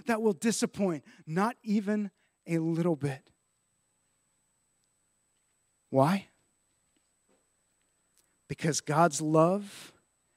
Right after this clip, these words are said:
has been poured into our hearts through the Holy Spirit who has been given to us.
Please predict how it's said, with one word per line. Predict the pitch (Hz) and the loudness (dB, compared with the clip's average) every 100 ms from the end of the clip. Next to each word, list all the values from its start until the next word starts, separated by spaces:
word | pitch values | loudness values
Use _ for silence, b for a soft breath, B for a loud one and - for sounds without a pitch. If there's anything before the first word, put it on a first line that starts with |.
| _ | _
has | - 117 | -12 -6
been | 143 117 | -4 -4
poured | - - 165 175 180 - | -6 0 0 0 -2 -2
into | 165 170 - 170 | 0 0 2 2
our | 151 | 2
hearts | 139 - 151 127 - - - - _ _ _ _ _ _ _ _ _ _ _ _ _ _ | 0 -4 -4 -4 -12 -14 -14 -18 _ _ _ _ _ _ _ _ _ _ _ _ _ _
through | - 147 | 0 0
the | |
Holy | 127 - 156 143 | 2 2 4 4
Spirit | - 160 131 - _ _ _ _ _ _ _ _ _ _ _ _ _ _ _ _ _ _ _ _ _ _ _ _ _ _ _ _ _ _ _ | 2 2 0 -2 _ _ _ _ _ _ _ _ _ _ _ _ _ _ _ _ _ _ _ _ _ _ _ _ _ _ _ _ _ _ _
who | 143 | -2
has | 127 | -2
been | 135 123 | -6 -4
given | 131 123 | -4 -4
to | 127 | -8
us. | 104 104 - | -12 -14 -18